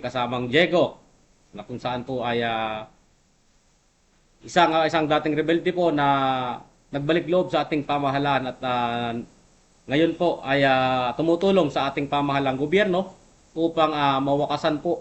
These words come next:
ang insurhensiya na dulot ng C P P, N P A, N D F sa ating, ah, bansa, ano po. So, meron po tayong, ah, dalawang, ah, tatalakayin ngayong araw.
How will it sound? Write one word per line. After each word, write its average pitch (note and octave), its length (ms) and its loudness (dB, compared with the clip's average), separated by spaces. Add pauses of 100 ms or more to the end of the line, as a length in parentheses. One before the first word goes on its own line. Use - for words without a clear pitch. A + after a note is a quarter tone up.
ang B2+ 160 -8
insurhensiya C3+ 880 -2
na A#2+ 160 -6
dulot C#3 320 0
ng A#2 160 -6
C C#3 160 -4
P C#3 160 -4
P, B2+ 240 -4
N B2 80 -4
P A#2 160 -8
A, A#2+ 160 -4 (160)
N A2+ 160 -6
D - 20 -4 (220)
F - 80 -12 (400)
sa A#2 240 -4
ating, G#2+ 400 -6
ah, G2 400 -6 (240)
bansa, G#2+ 560 -4
ano G2 160 -10
po. A2 240 -6 (400)
So, A#2 80 -6
meron D3 320 2
po D#3+ 160 -2
tayong, D3+ 480 2
ah, D3 400 2
dalawang, D3 480 0
ah, C#3 320 0
tatalakayin C#3+ 720 0
ngayong D3 240 0
araw. E3+ 320 0